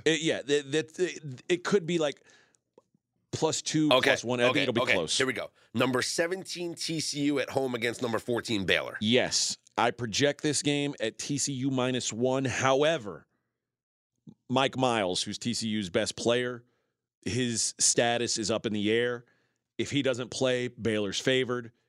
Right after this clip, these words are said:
Speaker 1: If he does play, T C U will be favored, and it'll be a system play.
Speaker 2: I'll give you another system play possibility.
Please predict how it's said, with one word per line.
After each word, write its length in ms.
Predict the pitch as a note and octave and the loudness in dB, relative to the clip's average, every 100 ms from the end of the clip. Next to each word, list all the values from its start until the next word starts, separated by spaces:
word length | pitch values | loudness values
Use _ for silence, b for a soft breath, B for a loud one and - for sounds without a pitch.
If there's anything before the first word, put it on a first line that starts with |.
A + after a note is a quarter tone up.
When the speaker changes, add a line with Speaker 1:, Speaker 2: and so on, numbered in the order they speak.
| _ | _
Speaker 1:
If 100 | - | -8
he 80 | G2+ | -4
does 260 | F2+ A2+ G#2+ | 0 0 -2
play, 360 | - G#2+ G2+ F#2+ | -2 -2 -2 -4
T 220 | - G#2+ | -4 -4
C 140 | - | -2
U 140 | G2 F#2+ | -4 -4
will 60 | |
be 100 | F#2 | -4
favored, 360 | G2 F#2+ F#2 F2+ | -2 -2 -2 -4
and 100 | G2+ | -6
it'll 160 | F#2 E2 | -6 -4
be 100 | F2 | -2
a 40 | |
system 340 | - D#2+ - D2+ | -2 -2 -6 -8
play. 220 | - B1+ G2+ | -8 -4 0
Speaker 2:
I'll 100 | G#2 | 2
give 140 | G#2+ | 2
you 80 | A2 | 2
another 240 | A#2+ A2 | 2 0
system 460 | F#2 A#2+ - - E2+ | -2 -4 -4 -6 -8
play 280 | - F#2+ F2+ | -2 -2 -2
possibility. 840 | - F#2+ E2+ F#2 D#2+ C#2+ C2+ - | -2 -2 -2 -4 -6 -6 -10 -16